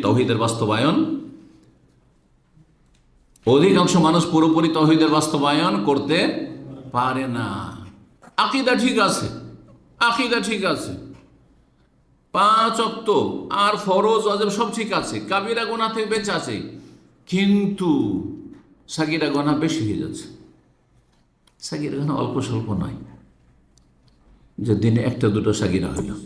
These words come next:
সাগিরা মেলা হয়ে গেল। আর আজকাল এই ফিতনার যুগে, ইন্টারনেটের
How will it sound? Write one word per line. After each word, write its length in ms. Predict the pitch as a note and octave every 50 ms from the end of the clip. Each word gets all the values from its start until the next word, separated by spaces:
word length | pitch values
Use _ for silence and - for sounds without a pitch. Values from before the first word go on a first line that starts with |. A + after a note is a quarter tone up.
| - - - - - - - _ _ _ _ _ _ _
সাগিরা 440 | - - G3 G3 F#3+ F#3 G3+ F#3 F3+ F3
মেলা 260 | E3+ E3 D#3 D#3 D3
হয়ে 180 | C3 A#2 G2 E2+
গেল। 140 | - - - - - - - - - - - - - - - - - - - - G#3
আর 80 | A3 G#3 F3+ G3 A3 A3+
আজকাল 360 | A3+ A3 A3 A3+ A#3 A#3 A3+ G#3
এই 120 | A3 A3+
ফিতনার 560 | - - G3+ G3+ G3+ G3+ G3+ G3+ G3 F#3+ F#3+ F3+ E3+
যুগে, 340 | F3 F3+ E3 D3+ D3+ D3+ D3 C#3+ D#3
ইন্টারনেটের 600 | E3+ D#3+ D#3 - - C#3 F3+ F3+ F3 F3 F3+ E3+